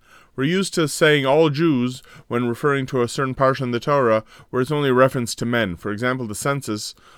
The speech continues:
always only counted men. It did not count, uh, the women.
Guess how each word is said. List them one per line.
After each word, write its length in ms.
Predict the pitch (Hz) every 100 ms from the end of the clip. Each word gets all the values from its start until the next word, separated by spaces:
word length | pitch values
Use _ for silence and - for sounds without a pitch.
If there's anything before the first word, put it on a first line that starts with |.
| -
always 340 | - 135 135 120
only 280 | 117 123
counted 400 | 113 120 113 110
men. 260 | 104 98 78
It 120 | 80
did 120 | 107
not 240 | 104 110 -
count, 340 | 101 92 90 - -
uh, 140 | 87
the 160 | 85 82
women. 320 | 78 67